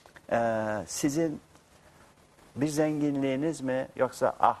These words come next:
ah vah vah dediğiniz bir durum mu? Onu merak ettim.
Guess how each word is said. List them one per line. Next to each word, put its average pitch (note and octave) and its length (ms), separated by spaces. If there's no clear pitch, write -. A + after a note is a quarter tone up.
ah A#2 260
vah A2+ 280
vah A#2+ 220
dediğiniz G#2+ 640
bir G#2 380
durum A2 220
mu? F#2 300
Onu F3+ 180
merak G2+ 360
ettim. - 240